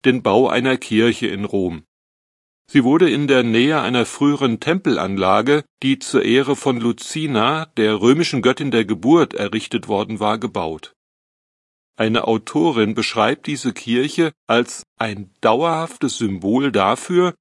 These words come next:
wie die große Mutter aus den heidnischen Kulten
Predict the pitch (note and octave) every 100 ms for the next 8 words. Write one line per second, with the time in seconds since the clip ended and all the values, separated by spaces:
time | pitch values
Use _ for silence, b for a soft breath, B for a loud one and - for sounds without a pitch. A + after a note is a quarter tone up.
0 | - C3+ C3 A#2 - B2 G3 - F3+ C3+
1 | C#3 - F#3+ A2+ A2+ - G2+ F2 B2+ F3
2 | D3+ - G2 - A#2+ E3+ F#3 E3+